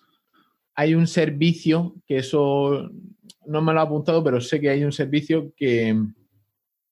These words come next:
que a través de ese servicio te permite, o sea, te permite grabar, pero a través de una aplicación externa,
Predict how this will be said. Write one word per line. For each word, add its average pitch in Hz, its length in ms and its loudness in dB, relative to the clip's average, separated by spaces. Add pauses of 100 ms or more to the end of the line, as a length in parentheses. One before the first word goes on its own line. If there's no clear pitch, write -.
(220)
que - 80 0
a 127 60 2
través 127 300 2
de 143 80 2
ese 139 200 -2
servicio 135 600 0 (920)
te 131 260 4
permite, 123 1040 0 (1200)
o 131 100 -14
sea, 135 300 0
te 135 120 -2
permite 139 580 0
grabar, 135 460 2
pero 151 160 2
a 120 80 0
través 123 280 -2
de 127 100 -2
una 123 220 -4
aplicación 120 420 -6
externa, 101 520 -10